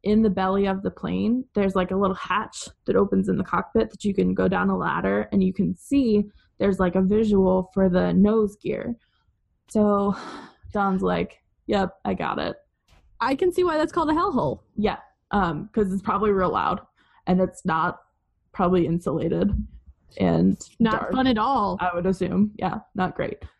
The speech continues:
Speaker 1: And also it's below deck, so, you know, hell. Um, <laughs> so
Speaker 2: Also, it's probably freezing.
Speaker 1: Right.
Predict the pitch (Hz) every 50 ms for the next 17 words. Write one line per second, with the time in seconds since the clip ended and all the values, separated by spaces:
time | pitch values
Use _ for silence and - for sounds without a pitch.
0 | - - 202 202 202 202 202 196 - 208 208 208 196 - - 220 208 208 214 214
1 | 254 - 185 - - - 180 180 196 196 - - 247 214 208 208 214 - 269 226
2 | 214 185 - - - - - - - 320 - - 220 208 185 185 - - - -
3 | - 247 285 320 320 277 320 247 233 254 233 254 277 277 - 302 - - - -
4 | 349 392 349 226 220 - - - 294 330 370 403 440 440 381 320 277 226 202 170
5 | 151 196 214 214 233 226 208 - - -